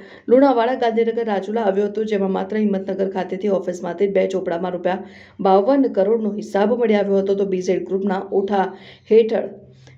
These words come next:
જુદી જુદી અગિયાર ફર્મ ઊભી કરીને તેનો પણ આધાર લીધો હતો અને સી આઈ ડી ક્રાઇમ દ્વારા ચાર્જશીટમાં અદાલત સમક્ષ રજ-, સ્પષ્ટ કરાયું હતું કે આ કૌભાંડના મુખ્ય સૂત્રધાર ભૂપેન્દ્ર કિરણ, નરેશ વિનોદ ગુણવંત અને કમલેશ વિરુદ્ધ બાદમાં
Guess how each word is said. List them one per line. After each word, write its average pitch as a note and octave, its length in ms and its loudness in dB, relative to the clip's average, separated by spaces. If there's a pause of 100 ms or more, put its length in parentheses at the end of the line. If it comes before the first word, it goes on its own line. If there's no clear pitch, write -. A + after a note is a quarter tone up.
જુદી C4+ 240 4
જુદી A3+ 320 4
અગિયાર A#3 480 2
ફર્મ G#3 380 -2
ઊભી G3+ 240 0
કરીને F3+ 360 0 (400)
તેનો C4+ 200 6
પણ C#4 200 2
આધાર A#3 280 -2
લીધો A3+ 280 -2
હતો A#3 220 2
અને G#3+ 160 -2
સી G#3+ 140 -2
આઈ G3 120 2
ડી - 100 -4
ક્રાઇમ G3+ 280 0
દ્વારા G3+ 240 2
ચાર્જશીટમાં G3 640 -2
અદાલત F#3+ 360 -2
સમક્ષ F#3+ 440 -4
રજ-, F3 260 -10 (340)
સ્પષ્ટ B3+ 380 2
કરાયું A#3+ 400 2
હતું C4 320 -10 (140)
કે G#3+ 160 2
આ - 60 2
કૌભાંડના A3 580 0
મુખ્ય A3+ 240 -4
સૂત્રધાર G#3 420 -2
ભૂપેન્દ્ર G3 540 -2
કિરણ, A3+ 360 0 (680)
નરેશ C4+ 420 2
વિનોદ A#3+ 320 0
ગુણવંત A3+ 560 0
અને G#3+ 280 0 (100)
કમલેશ A3 520 0
વિરુદ્ધ F#3+ 360 -4
બાદમાં F3+ 540 -2